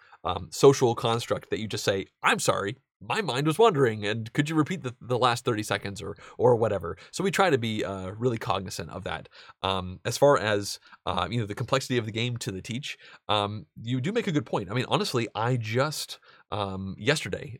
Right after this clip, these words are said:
filmed a full playthrough for Dual Gauge with the Wisconsin map, and, um, I really enjoyed doing it because I do enjoy that game, and it was fun to explore a new map. Um, but that rule book is only, like,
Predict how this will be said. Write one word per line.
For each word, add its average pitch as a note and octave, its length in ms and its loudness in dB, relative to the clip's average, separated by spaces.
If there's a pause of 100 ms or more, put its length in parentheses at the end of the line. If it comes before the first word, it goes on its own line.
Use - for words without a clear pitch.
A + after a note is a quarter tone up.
filmed A#2 480 0
a G2+ 160 0
full A2 300 -2
playthrough A2 520 -4
for G2 260 -4
Dual E3+ 300 -2
Gauge G#2 340 -4 (200)
with A#2+ 260 0
the G#2 180 -8
Wisconsin A2 580 -4
map, F2 260 -10 (360)
and, A2 300 0 (760)
um, G#2+ 300 -4 (100)
I G#2+ 120 2
really D#3 240 4
enjoyed C3 260 4
doing G2+ 160 -6
it G2+ 80 -6
because A2 360 -6
I A2 100 0
do A#2+ 160 -2
enjoy G#2+ 300 0
that F#2+ 180 -6
game, G#2+ 300 0
and G#2 120 -6
it F#2+ 60 -2
was G2 120 -6
fun B2 200 0
to A#2+ 100 -2
explore A2 400 -2
a F2 40 -8
new F#2+ 140 -8
map. A2+ 320 -4 (380)
Um, G#2 180 2
but B2+ 140 0
that C4 160 0
rule C4+ 140 2
book C3 200 0
is C3+ 100 -2
only, G3 180 0
like, A#2+ 280 -2